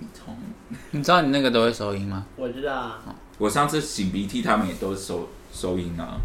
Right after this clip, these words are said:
Speaker 3: 没办法，过敏。
Speaker 1: 对啊。
Speaker 2: 他的 Louis Vuitton，
Speaker 1: 对，
Speaker 2: 你说。
Speaker 1: 就是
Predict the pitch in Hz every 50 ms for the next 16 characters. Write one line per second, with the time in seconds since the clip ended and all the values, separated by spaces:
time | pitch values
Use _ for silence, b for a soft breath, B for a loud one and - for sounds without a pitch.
0 | - - - - 135 127 135 139 135 127 123 110 104 - 135 127 117 110 101 98
1 | - - - - - - 113 101 92 - - - - - 175 170 185 185 185 185
2 | 175 196 196 208 208 196 196 180 165 139 131 123 143 143 143 139 123 110 101 95
3 | 98 143 131 113 98 92 - - 135 127 123 123 127 123 - 143